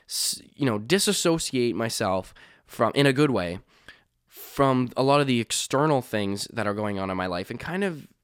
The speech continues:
sit and reflect and think about all the ways that I'm related to a tree or an ocean or anything or a river or a leaf. Like, it, it, think, think about all the ways that I have inherent connections with the,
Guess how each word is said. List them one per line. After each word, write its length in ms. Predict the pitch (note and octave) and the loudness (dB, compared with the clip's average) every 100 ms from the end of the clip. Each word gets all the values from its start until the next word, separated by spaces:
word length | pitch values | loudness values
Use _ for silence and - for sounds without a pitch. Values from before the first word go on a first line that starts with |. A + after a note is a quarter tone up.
| _ | _
sit 600 | - - - D3 D#3 - - - _ - | -8 -6 0 2 2 -2 -18 -20 _ -2
and 460 | B2 A#2 A2+ A2 | 0 2 2 0
reflect 800 | G2+ G#2 - C#3+ D#3 D3+ D3+ - - - _ | -4 -8 -8 -4 -2 -2 -4 -14 -18 -20 _
and 480 | B2 A#2+ A2+ A2 G#2 - _ | -2 0 0 -2 -6 -12 _
think 220 | - G3 | -4 0
about 220 | A3 G#3 F3+ | 2 2 2
all 100 | E3+ | 2
the 80 | |
ways 280 | E3 E3 E3 | 4 2 2
that 120 | D#3+ | 0
I'm 400 | D#3 D#3 D#3 D3+ D3 _ _ _ _ | 0 0 0 -2 -4 _ _ _ _
related 600 | - C#3 C#3 C3 D3+ D#3 | -2 2 2 2 0 -2
to 200 | D3+ E3 D#3 | -2 0 0
a 60 | |
tree 540 | D#3 A3 A3+ E3 G#2 F#2+ | 0 0 0 0 0 -2
or 400 | G#2+ A#2 C3 C#3 | 0 2 4 4
an 120 | D3 | 2
ocean 520 | D#3+ F#3+ - G#2+ F#2+ G2+ | 2 0 -2 -2 -2 -4
or 520 | - B2 B2 B2+ C3 | -2 0 2 2 0
anything 480 | C3+ G3 G#3+ A2+ A2 | 0 -2 -2 -2 0
or 140 | A#2+ | 0
a 40 | |
river 340 | A#2+ F#3 E3+ C3+ | 2 0 2 2
or 100 | C3+ | 2
a 60 | |
leaf. 320 | D#3+ G3 C#3+ B2+ | 0 -2 -4 -2
Like, 200 | A#2+ C#3 | -2 -2
it, 140 | C3 | -4
it, 460 | A2+ A2+ F2 A2 - | -2 -6 -8 -12 -4
think, 200 | F#3+ G3+ | -2 -2
think 280 | F3 G3 G3 | -4 -2 0
about 160 | F#3 | 2
all 60 | F3 | 2
the 80 | D3+ | 2
ways 180 | D3 | 2
that 120 | C3+ B2 | 2 2
I 100 | A#2+ | 2
have 160 | A#2+ | 0
inherent 360 | A2+ G#2+ A2+ - | -2 -2 -2 -2
connections 440 | A2+ A2 - G2+ | -4 -4 -4 -6
with 100 | G#2 | -6
the, 120 | G#2+ | -6